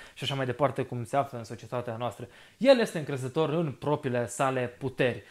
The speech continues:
da? El este încrezător în deciziile pe care le ia, își asumă responsabilitatea și nu are nevoie de validarea celorlalți, da? Deci nu,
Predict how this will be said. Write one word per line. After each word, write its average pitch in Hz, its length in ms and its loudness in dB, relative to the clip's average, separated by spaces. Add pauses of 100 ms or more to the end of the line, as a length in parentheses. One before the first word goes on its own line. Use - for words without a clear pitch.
(140)
da? 135 360 2
El 156 120 4
este 151 180 0
încrezător 127 420 -2
în 120 100 -6
deciziile 190 500 8
pe 185 140 0
care 170 280 0
le 160 120 0
ia, 156 240 0 (260)
își 139 220 0
asumă 190 380 6
responsabilitatea 165 640 4
și - 140 -6
nu 233 300 2
are 196 200 4
nevoie 143 360 0
de 170 220 4 (100)
validarea 131 720 2 (180)
celorlalți, 110 520 -2
da? 143 160 2
Deci 120 180 -4
nu, 175 340 0